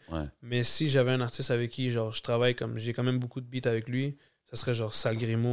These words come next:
Speaker 2: on a quand même comme beaucoup de
Speaker 1: Ah,
Speaker 2: choses
Speaker 1: ok.
Speaker 2: ensemble. Puis, euh, j'adore son son, là.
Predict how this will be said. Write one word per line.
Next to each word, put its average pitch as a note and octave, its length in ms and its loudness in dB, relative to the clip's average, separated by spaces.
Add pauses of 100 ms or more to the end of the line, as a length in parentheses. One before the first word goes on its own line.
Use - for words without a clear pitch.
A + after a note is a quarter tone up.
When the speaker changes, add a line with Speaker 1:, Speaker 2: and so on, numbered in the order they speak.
Speaker 2:
on A2+ 80 -2
a G#2+ 80 -6
quand A#2 120 -4
même A#2+ 180 -2
comme A2 260 -6
beaucoup A2 200 -14
de F3 60 -2
Speaker 1:
Ah, G3+ 60 2
Speaker 2:
choses C3+ 120 4
Speaker 1:
ok. A2+ 120 2
Speaker 2:
ensemble. B2 300 6 (600)
Puis, A2+ 360 -2
euh, A2 360 -2
j'adore A2 460 0
son A2 160 -2
son, A2 380 -4
là. A2 200 -8